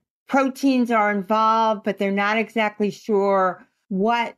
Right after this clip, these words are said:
the proteins are, especially in cable bacteria. And they don't really understand the physics of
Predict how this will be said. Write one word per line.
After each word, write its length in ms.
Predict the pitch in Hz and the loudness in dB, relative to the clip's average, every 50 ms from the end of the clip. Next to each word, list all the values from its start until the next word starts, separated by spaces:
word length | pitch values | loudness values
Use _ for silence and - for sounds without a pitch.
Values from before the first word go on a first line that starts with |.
| _ | _
the 140 | - 208 226 | -4 -4 -4
proteins 720 | 202 - - - 226 214 214 208 - 220 226 214 208 202 190 | -4 -4 -2 -2 0 0 0 -2 0 0 2 2 2 0 0
are, 460 | 214 196 190 196 196 196 190 190 190 | 0 2 2 2 2 2 2 2 0
especially 800 | 180 - 190 - _ - - 208 214 214 - 226 220 214 208 202 | -2 -4 -8 -10 _ -4 -2 -2 -2 -4 -4 -4 -2 0 0 0
in 220 | 202 196 190 185 185 | 0 0 0 -2 -2
cable 400 | - 185 208 202 196 190 196 190 | -4 -4 -2 -2 0 -2 -2 0
bacteria. 840 | 196 190 185 180 _ - - 202 190 180 180 175 175 175 170 170 165 - - _ _ _ _ - | 0 -2 -2 -4 _ -6 -2 -2 0 0 0 0 0 0 -2 -2 -4 -8 -18 _ _ _ _ -4
And 160 | - 254 262 | 0 0 2
they 140 | 285 277 269 | 2 0 0
don't 240 | 294 349 359 359 359 | 0 -2 -2 -2 -4
really 320 | 359 370 370 349 320 285 | -4 -4 -4 -4 -2 -2
understand 640 | 262 269 269 269 262 220 - - - 254 240 233 220 | 0 0 0 0 -2 -2 -4 -4 -2 -2 0 0 -2
the 40 | 226 | -2
physics 760 | - _ - 285 311 381 330 240 208 180 160 - - - - - | -4 _ -2 0 0 0 0 0 -2 -4 -4 -6 -10 -12 -6 -2
of 240 | 220 214 190 175 | -2 -2 -2 -4